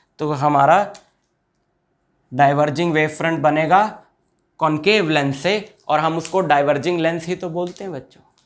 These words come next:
है ना? ओके, नेक्स्ट अब बात करते हैं प्रिज्म की।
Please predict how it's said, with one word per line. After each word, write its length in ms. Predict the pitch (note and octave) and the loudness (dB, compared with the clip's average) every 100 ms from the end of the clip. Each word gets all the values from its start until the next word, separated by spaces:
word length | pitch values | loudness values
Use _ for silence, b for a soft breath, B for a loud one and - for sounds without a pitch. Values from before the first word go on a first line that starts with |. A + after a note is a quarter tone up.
| _ - | _ -12
है 80 | C#3 | -8
ना? 140 | F#3+ - _ _ _ _ _ - | -8 -10 _ _ _ _ _ -8
ओके, 300 | B2+ - - - - - - - - - - - - - - _ - _ _ _ _ - | -6 -6 -10 -16 -20 -18 -14 -14 -16 -18 -16 -14 -14 -16 -18 _ -20 _ _ _ _ -4
नेक्स्ट 580 | D3 G3 - - - - _ _ _ _ _ _ _ _ _ _ _ _ _ _ _ _ _ _ _ _ _ _ _ _ _ _ _ _ _ _ _ _ _ _ _ _ _ _ _ _ _ _ _ - | 0 0 0 -12 -16 -20 _ _ _ _ _ _ _ _ _ _ _ _ _ _ _ _ _ _ _ _ _ _ _ _ _ _ _ _ _ _ _ _ _ _ _ _ _ _ _ _ _ _ _ -2
अब 180 | G3+ F3 | 0 2
बात 260 | G3+ G3+ | 0 0
करते 260 | - G3+ G#3 | -2 -2 -2
हैं 220 | A3+ A3+ | -4 -4
प्रिज्म 360 | F3+ D#3+ B2+ C3 | -2 -2 -2 -6
की। 260 | C3+ - | -8 -18